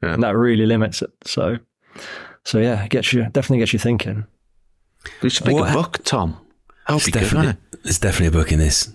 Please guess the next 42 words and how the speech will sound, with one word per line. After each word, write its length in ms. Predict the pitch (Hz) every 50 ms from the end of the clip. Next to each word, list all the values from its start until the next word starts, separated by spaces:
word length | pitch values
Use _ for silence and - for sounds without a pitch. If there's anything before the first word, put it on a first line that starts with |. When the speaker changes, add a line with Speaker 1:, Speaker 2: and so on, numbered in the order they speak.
| - _ -
Speaker 3:
There's 120 | 127 98
no 100 | 107 107 95
Speaker 1:
Yeah. 40 |
Speaker 3:
two 160 | 92 90 87 85
ways 180 | 85 85 80
about 240 | 78 - 90 90 82
it. 120 | 80 - - - - - - -
I'm 200 | 117 131 139 143
already 180 | 139 135 127 117
thinking, 380 | 117 120 107 104 92 87 82
James, 240 | - 92 87 87 85
like, 260 | 101 98 - - - -
how 220 | - 127 139 143
many 220 | 139 139 143 - - -
options 720 | 127 - - - - 95 80 76 71 73 76 - - - - - - - - - -
in 160 | 113 113 110
the 60 | 107 101
kitchen 360 | - - 90 - - - 85
truck 260 | - - 82 80 - - - -
and 140 | 95 92 90
a 80 | 85 82 - - - - -
Grand 320 | - 95 95 90 85 85 -
Tour, 520 | - - 90 78 64 58 55 65 90 - - - - - - - - - - -
if 180 | - - - 123
I'm 340 | 117 117 113 110 107 101
somehow 460 | 92 - - 110 101 92 87 90 92 -
in 200 | - 98 92 87
there 160 | 87 85 80
for 140 | - - 87
my 120 | 85 80
tea, 500 | - - - 95 82 78 71 71 80 - - - - - - - - - - -
right, 260 | 92 92 - - -
how 160 | - 113 110
many 160 | 107 107 104
options 340 | 104 - - - 98 92 87
are 120 | 98 95 92
there? 140 | 87 85 87
Is 100 | 85 -
there 140 | 98 87
a 40 | 82
fish 360 | - - - 117 117 - -
dish, 280 | - 113 107 101 - -